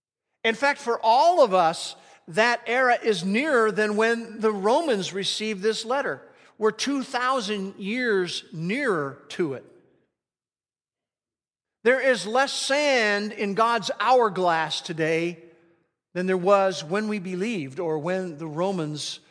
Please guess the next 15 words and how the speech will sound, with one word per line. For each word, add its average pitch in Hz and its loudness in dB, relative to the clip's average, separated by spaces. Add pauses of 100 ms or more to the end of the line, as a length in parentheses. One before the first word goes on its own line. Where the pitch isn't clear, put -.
(140)
first 170 -8
received 160 -8
this 143 -12
letter. 123 -12 (800)
We 247 0
are 208 2
closer, 220 -2
men 180 -2
and 175 -4
women, 170 -4
than 151 -6
any 190 -4
generation 185 -8
in 151 -12
history 127 -12